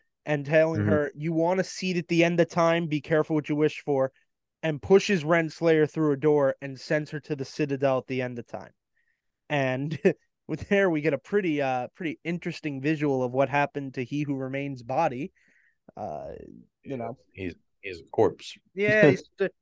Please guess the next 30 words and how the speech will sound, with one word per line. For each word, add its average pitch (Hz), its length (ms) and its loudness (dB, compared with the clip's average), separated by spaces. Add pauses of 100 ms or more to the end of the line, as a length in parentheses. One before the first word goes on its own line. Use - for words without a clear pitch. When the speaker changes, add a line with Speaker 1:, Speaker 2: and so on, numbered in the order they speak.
(180)
Speaker 1:
he's 254 200 0
starting 269 320 6
to 269 80 4
decay 226 460 0
a 180 80 0
bit. 175 320 2
It's 175 140 -14
been 202 220 0
a, 185 180 2
it's 170 160 -6
been 208 200 -2
probably 202 300 2
been 190 140 0
a 185 40 -4
couple 185 300 -4
weeks 165 340 -6
since, 147 460 -10
uh, 143 300 -2 (460)
you 185 120 -6
know, 165 100 0
the 156 140 0
whole 160 160 -2
stabbing 175 720 -4
thing. 117 180 -12 (1200)
Speaker 2:
Yeah, 92 320 0
he 95 200 0
ain't 87 100 -2
looking 98 220 -4
so 90 180 0
good. 90 300 -2